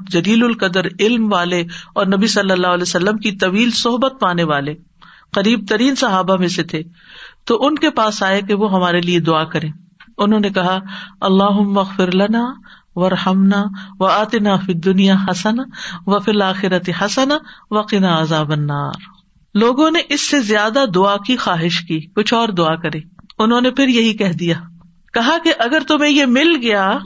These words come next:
یہ دعا قبول ہو گئی، تو تمہیں دنیا اور آخرت کی خیر مل گئی، ساری بلائی مل گئی، کچھ بھی نہیں چھوٹے گا۔ پھر بات ہی ختم۔ کتنا خوبصورت ہے ہمارا دین کہ جو ہمیں مختلف مواقع کی مناسبت سے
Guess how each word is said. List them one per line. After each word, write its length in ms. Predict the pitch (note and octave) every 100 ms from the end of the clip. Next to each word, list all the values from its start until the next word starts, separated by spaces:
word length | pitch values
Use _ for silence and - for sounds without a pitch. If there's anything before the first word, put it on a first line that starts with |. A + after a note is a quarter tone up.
| - - _
یہ 240 | G#3 C4+
دعا 280 | B3+ B3+ C4+
قبول 500 | C4+ C4 A#3 D#4 D#4
ہو 220 | C#4 A3+
گئی، 220 | G#3+ A#3+ D4 - - -
تو 120 | C4
تمہیں 380 | - C4 C#4+ D#4+
دنیا 400 | G#3 A3+ A#3 C#4
اور 100 | B3+
آخرت 440 | A3 A3 C#4 D4
کی 120 | D#4
خیر 300 | D#4 B3+ B3
مل 220 | A#3+ G3+ F#3
گئی، 100 | F#3+
ساری 260 | A3 A3+
بلائی 300 | A3+ G3+ F3+
مل 180 | E3+ D3 C3
گئی، 80 | A2+ - -
کچھ 200 | C4 C#4
بھی 100 | D#4
نہیں 120 | E4+
چھوٹے 300 | E4+ C4+ G3+
گا۔ 100 | F#3
پھر 160 | D#3 D#3 - - - - - -
بات 240 | G#3 B3
ہی 60 | C4
ختم۔ 260 | A3 - - - _ _
کتنا 260 | D#4 - F4+
خوبصورت 520 | D#4+ C#4+ D#4 D#4+ D#4
ہے 40 | C4+
ہمارا 300 | A#3+ A#3 A#3 G3
دین 260 | B3+ C4+
کہ 140 | C4+ A3+
جو 220 | A3+ A#3+
ہمیں 360 | A3 A3 A#3+ B3+ - - - -
مختلف 480 | G3+ A#3 - C#4+ D#4+
مواقع 560 | A#3+ G#3+ G#3 G#3+ A#3 B3
کی 120 | B3+ B3+
مناسبت 680 | A3 G3+ F#3+ F#3+ G3 G#3
سے 300 | - B3 C4